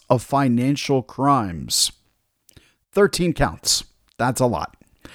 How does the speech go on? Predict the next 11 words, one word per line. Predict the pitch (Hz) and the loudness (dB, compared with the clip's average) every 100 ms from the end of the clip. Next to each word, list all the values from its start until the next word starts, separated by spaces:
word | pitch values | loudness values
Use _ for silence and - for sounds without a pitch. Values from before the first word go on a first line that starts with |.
| - - - | -20 -20 -8
Now, | 139 143 147 139 | -2 0 2 -2
the, | 135 135 147 143 135 117 - | -4 0 2 2 0 -2 -8
uh, | 117 107 101 - _ _ _ _ _ - - | -6 -4 -6 -10 _ _ _ _ _ -20 -4
times | 180 175 196 156 | 0 2 2 0
that | 170 | 0
he's | 151 123 | 0 2
lied | 160 160 190 170 - | 2 2 0 -4 -8
really | 123 135 202 196 190 165 131 117 - - | -4 2 4 4 0 -4 -8 -10 -12 -4
don't | 160 156 | -2 0
mean | 160 139 | 0 0
much | 156 170 101 98 - - | 2 2 0 -2 -6 -6